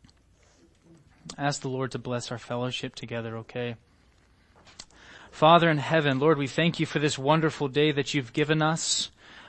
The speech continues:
Uh, your Son has purchased all of these mercies that are bestowed on us this day. Uh, he bought them with his blood on the cross. And Lord, I just pray that you would help us and assist us to learn from your word today, Lord.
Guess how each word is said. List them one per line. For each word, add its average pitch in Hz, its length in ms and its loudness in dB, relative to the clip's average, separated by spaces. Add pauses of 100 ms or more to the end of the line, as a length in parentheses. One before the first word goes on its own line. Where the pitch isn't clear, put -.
(100)
Uh, 127 260 0
your 156 140 4
Son 175 260 4
has 151 140 2
purchased - 580 0
all 190 380 8
of 160 80 2
these 160 200 2
mercies 151 500 0
that 139 120 2
are 139 80 4
bestowed 151 460 2
on 147 100 2
us 143 260 0
this 156 260 0
day. 139 440 0 (480)
Uh, 127 140 -2
he 143 160 0
bought 156 320 6
them 156 160 2
with 143 120 0
his 131 140 -2
blood 135 380 2
on 139 80 0
the 123 80 -2
cross. - 720 -4 (640)
And 139 160 0
Lord, 156 180 6
I 151 60 6
just 160 240 0
pray 190 260 6
that 175 160 2
you 160 160 2
would 151 120 6
help 190 460 4
us 143 280 6
and 143 80 2
assist 196 520 4
us 151 220 4
to - 140 0
learn 165 320 4
from 160 180 0
your 139 140 4
word 151 280 4
today, 127 360 0
Lord. 123 320 -4